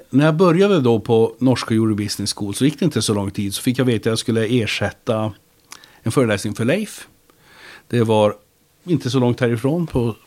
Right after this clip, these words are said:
på, eh, i centralen så fanns det ju en, en stor paviljong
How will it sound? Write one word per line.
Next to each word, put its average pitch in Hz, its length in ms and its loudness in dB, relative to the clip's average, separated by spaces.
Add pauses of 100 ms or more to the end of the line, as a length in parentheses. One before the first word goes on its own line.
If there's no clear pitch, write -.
på, 110 420 0 (220)
eh, 110 340 -4
i 120 140 0
centralen 139 640 2
så 113 100 -6
fanns 113 360 -2
det 117 80 -2
ju 110 160 -2
en, 104 140 -6
en 104 320 -4
stor 110 320 -2
paviljong 107 680 -2